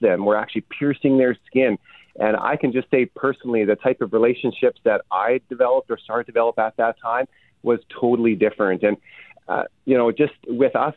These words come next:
actually even providing vaccinations now for covid this week, um, I can say every person that I've connected with is actually happy to get the needle. This is so different than, uh, even getting the flu shot or other types of injections. So,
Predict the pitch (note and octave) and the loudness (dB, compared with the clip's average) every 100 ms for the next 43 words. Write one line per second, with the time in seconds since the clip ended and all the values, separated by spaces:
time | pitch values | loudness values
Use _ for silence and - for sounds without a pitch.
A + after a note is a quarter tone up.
0 | - A#2+ B2+ B2+ C3+ B2+ A#2 A#2+ G#2+ A#2 | -4 -4 -6 -4 -2 -2 0 -2 0 0
1 | B2 A2 G#2+ - B2 A#2 A#2 A2 A2 A2+ | 0 0 -2 -4 -2 -2 -2 -2 0 -2
2 | - G2 - C3 A#2+ G2 A#2+ A2+ - G2 | -2 -6 0 0 0 0 0 0 -4 -2
3 | C3 F#3+ - - - - A#2+ B2+ B2 - | -2 -2 -12 -20 -16 -6 -2 -2 -2 -4
4 | B2 A#2+ - B2+ A2 - E3 D#3 D#3 D#3+ | -4 -4 -2 -2 -2 -2 -2 -2 -2 -4
5 | - - C3 - A#2+ A#2 A2+ A2 - - | -4 -4 -4 -2 0 2 2 0 -2 -2
6 | A2 G#2+ - G#2 G2 F#2+ - G#2+ C#2+ G#2+ | -2 0 -2 0 2 2 -2 -6 -4 -4
7 | - G#2+ - - C3 D#3 D3+ C3 A2+ G#2 | -4 -8 -8 -6 -6 -2 0 0 0 0
8 | A2+ - G#2 G#2 G#2+ E2+ - - _ C#3 | 0 0 0 2 2 0 -2 -20 _ 0
9 | C#3 C#3+ - D#3+ D#3+ C3+ - - A#2+ - | 2 0 0 2 2 2 -2 -2 -2 2
10 | B2+ A#2 A#2 A2+ A2+ B2+ B2 B2 A#2+ A#2 | 2 4 2 2 2 0 2 2 4 2
11 | A2 - B2+ B2 A#2+ A2+ G#2+ A2+ A2+ A2+ | 0 0 0 0 0 0 0 0 0 -2
12 | G#2+ A2 G#2+ A2+ G#2+ G2+ G2+ - F#2 F2+ | -2 -2 -2 -4 -4 0 -2 -2 -10 -8
13 | - A2+ | -2 -2